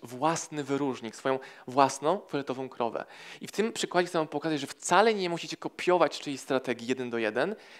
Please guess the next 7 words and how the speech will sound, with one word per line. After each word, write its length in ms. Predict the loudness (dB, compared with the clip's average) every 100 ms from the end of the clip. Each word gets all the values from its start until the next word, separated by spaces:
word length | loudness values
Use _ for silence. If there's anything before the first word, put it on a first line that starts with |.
| 4
ale 220 | 6 6
na 280 | 6 4 4
tym 280 | 2 -2 -4
zbudować 600 | -8 -2 0 2 0 -2
sobie 440 | -4 2 2 2 -2 -20 -14
swoje 340 | -6 2 2
wyróżniki. 680 | 2 -2 -4 -4 -8 -10 -16